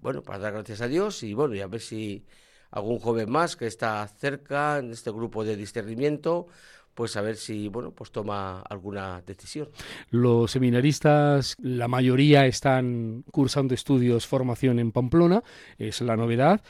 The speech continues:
Speaker 2: salvo uno, Pacho Ateca, que como está ya en,
Speaker 1: En la etapa
Speaker 2: en la
Speaker 1: pastoral.
Speaker 2: etapa pastoral, está aquí, en
Speaker 1: Servicio
Speaker 2: Vizcaya.
Speaker 1: de la parroquia,
Speaker 2: Sí,
Speaker 1: eso es,
Speaker 2: sí,
Speaker 1: sí.
Speaker 2: sí, sí, sí.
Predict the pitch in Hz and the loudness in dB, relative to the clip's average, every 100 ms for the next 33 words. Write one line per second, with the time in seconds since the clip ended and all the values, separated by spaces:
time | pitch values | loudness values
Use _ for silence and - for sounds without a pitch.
0 | - - - - 127 127 160 143 143 - | -20 -20 -6 -2 2 6 8 6 4 2
1 | 139 147 131 151 143 131 135 147 - - | 2 2 4 2 4 6 6 4 -2 -20
2 | - - 107 113 - 139 139 127 147 139 | -20 -4 -2 -2 -2 0 2 4 4 2
3 | 131 151 131 123 120 117 113 - 117 120 | 0 -4 -4 -2 0 0 -2 -2 -2 0
4 | 151 117 104 127 127 98 139 143 131 127 | 2 0 0 2 4 4 4 4 4 0
5 | - 131 127 143 147 - 110 143 120 - | 2 4 8 8 6 0 -2 0 0 -2
6 | 110 - - 120 107 135 - 127 117 113 | -6 -6 -8 -6 -4 4 6 6 4 2
7 | 113 113 113 110 120 87 98 101 101 98 | -2 -2 -2 -2 -2 -4 -6 -6 -4 -6
8 | - 95 - | -8 -12 -14